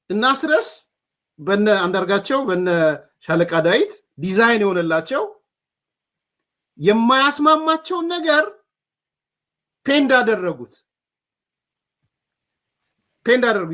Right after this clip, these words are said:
በ-፣ በይደር ይቆያሉት። የተጀመረ ምናገር ካለ እ፣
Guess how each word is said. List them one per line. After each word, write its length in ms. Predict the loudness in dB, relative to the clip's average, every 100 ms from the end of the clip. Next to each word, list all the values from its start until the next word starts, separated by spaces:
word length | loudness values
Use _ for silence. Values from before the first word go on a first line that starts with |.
| -10
በ-፣ 200 | -10 -2
በይደር 340 | 0 2 2
ይቆያሉት። 560 | 0 -4 -4 -6 -8 -18 _ _
የተጀመረ 480 | -6 -2 0 2 2
ምናገር 340 | 2 0 0 -2
ካለ 240 | -2 -2 -4 -6 _ _ _ _
እ፣ 120 | -4